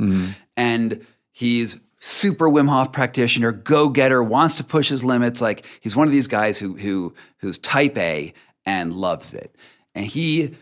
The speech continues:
Speaker 2: uh, watched all the videos on,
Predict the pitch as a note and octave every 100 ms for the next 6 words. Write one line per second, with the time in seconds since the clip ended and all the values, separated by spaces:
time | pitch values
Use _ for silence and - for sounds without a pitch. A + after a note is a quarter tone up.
0 | _ _ - G#2+ F#2+ - - - - -
1 | - A#2 A2 A2+ G#2 F2+ F2 G#2 G2+ G2
2 | F#2 - G#2+ G2 F#2 F2+